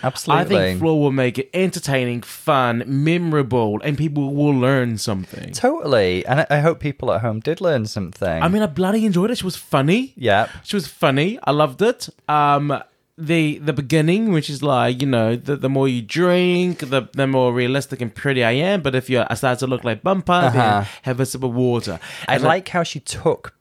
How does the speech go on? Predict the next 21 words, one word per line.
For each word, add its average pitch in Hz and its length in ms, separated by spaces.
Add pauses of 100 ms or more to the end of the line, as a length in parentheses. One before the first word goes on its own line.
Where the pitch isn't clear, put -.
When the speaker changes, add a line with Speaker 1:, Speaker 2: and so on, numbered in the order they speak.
(120)
Speaker 1:
Bumper's 135 460
joke 95 340
but 95 240
built 107 420
on 90 140
it. 71 180
Speaker 2:
Yeah, 131 280 (260)
yeah, 101 300
Speaker 1:
Um, 87 160
Speaker 2:
absolutely. 113 580 (240)
Speaker 1:
yeah. - 60 (400)
Speaker 2:
I - 20
also 160 300
think 170 240
that 131 160
the 120 260
accent 147 720 (340)
also 135 360
made 110 240
it 107 100
a, 107 100